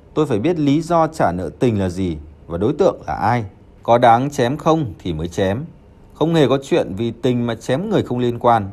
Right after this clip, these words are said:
ảnh hưởng tới mình. Như vậy, cái tình, thù của giang hồ cũng đã đổi theo thời gian sao?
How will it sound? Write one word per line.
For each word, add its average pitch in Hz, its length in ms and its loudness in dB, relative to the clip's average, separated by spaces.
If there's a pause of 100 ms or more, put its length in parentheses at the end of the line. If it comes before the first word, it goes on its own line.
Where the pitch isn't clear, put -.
ảnh 110 180 -4
hưởng 87 200 -4
tới 110 140 -4
mình. 107 260 -2 (680)
Như 139 120 0
vậy, 131 240 2 (100)
cái 151 180 -4
tình, 110 300 2 (160)
thù 113 280 2
của 85 100 -4
giang 107 240 -2
hồ 87 300 -2 (160)
cũng 160 180 -6
đã 170 100 0
đổi 110 380 0
theo 104 160 -6
thời 87 160 -6
gian 101 220 -2
sao? 113 300 0